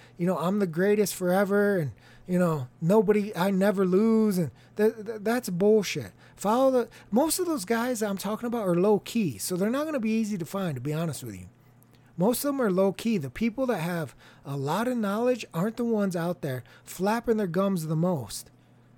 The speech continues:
It's kind of the same thing that you see with successful people, right?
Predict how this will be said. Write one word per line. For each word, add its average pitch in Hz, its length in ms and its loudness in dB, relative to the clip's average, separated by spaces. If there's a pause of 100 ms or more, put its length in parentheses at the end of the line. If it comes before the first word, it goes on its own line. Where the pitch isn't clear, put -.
(260)
It's - 200 -4
kind 254 260 0
of 247 80 2
the 196 80 0
same 220 320 0
thing 214 240 -2
that 175 140 -6
you 185 120 -6
see 208 220 -6
with 185 160 -4
successful 175 640 -6
people, 147 480 -6
right? 160 320 -6